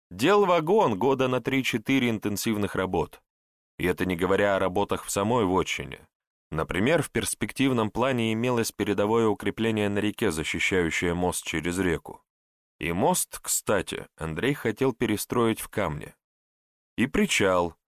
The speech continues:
и дорогу от причала до крепости и моста. Теперь же он прислал ещё план работ, новых. Как их делать? Когда? Какими силами?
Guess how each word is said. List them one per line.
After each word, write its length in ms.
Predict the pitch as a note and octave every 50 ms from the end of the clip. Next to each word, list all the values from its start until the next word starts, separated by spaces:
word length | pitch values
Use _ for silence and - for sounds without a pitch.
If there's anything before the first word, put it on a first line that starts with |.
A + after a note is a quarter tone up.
| _ _ _
и 120 | - A2+ C3+
дорогу 420 | C3+ C#3 C3 C3 D3 C#3+ C3 C#3
от 160 | C3+ C3+ -
причала 480 | - A#2+ A#2 - - B2+ B2 C3 B2+ A#2+
до 140 | A#2 A2+ F#2
крепости 480 | - G#2 G#2+ G#2 - G#2+ - - -
и 100 | A2 G#2+
моста. 480 | G#2+ G#2 G2 - - - D#2+ D2 C#2+ - _ _ _ _ _ _ _ _ _ _ _ _ _ _
Теперь 380 | - - - - G#2+ C#3 D#3 E3
же 160 | D#3 D3 F3
он 180 | F3 E3+ D#3+ D3
прислал 460 | - D3+ C#3+ - - D3+ D#3 D#3 D3
ещё 420 | D3+ D3+ D3+ C#3+ - - E3 E3
план 320 | C#3+ C#3+ C#3+ C#3+ B2 A#2 A2+
работ, 500 | A2 G2+ F2+ E2+ - E2+ - - - - _ _ _ -
новых. 640 | D#2 D#2+ F2 G#2+ A#2 G2 D2 - - - - - _ _ _ _ _ _ _ _ _ _ _ _ _ _ _ _ _ _ _
Как 360 | - B2 D3 E3+ D#3 - D#3+
их 180 | D#3 C#3+ C3 C3
делать? 560 | B2+ B2+ A#2 F#2 D2+ - - _ - - - _
Когда? 640 | - C#3 C3+ C3+ B2 B2+ B2 C#3 C#3+ B2+ G2+ D#2+
Какими 500 | - - A2 G#2 - - C3+ C3+ C3+ C#3+
силами? 640 | C#3 - - - D3+ C#3+ A2 F2+ D#2 D2+ C2 - -